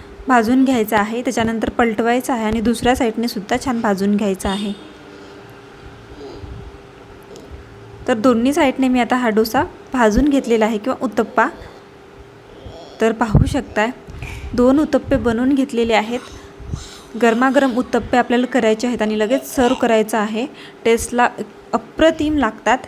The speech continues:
आणि इथे मी शेंगदाण्याची चटणी सर्व्ह केलेली आहे. तुम्ही केचपसोबत मुलांना देऊ शकता, कोणत्याही टोमॅटो चटणी,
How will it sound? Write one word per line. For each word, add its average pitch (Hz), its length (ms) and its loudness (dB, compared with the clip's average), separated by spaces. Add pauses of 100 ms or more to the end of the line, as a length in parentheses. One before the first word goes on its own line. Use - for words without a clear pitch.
(600)
आणि 220 160 0
इथे 233 160 0
मी 247 120 2
शेंगदाण्याची 233 440 0
चटणी 240 360 0
सर्व्ह 220 320 0
केलेली 220 280 2
आहे. 226 200 0
तुम्ही 247 260 0
केचपसोबत 247 640 0
मुलांना 226 320 0
देऊ 226 180 0
शकता, 240 380 -2 (480)
कोणत्याही 277 360 4 (120)
टोमॅटो 233 320 0
चटणी, 233 500 -2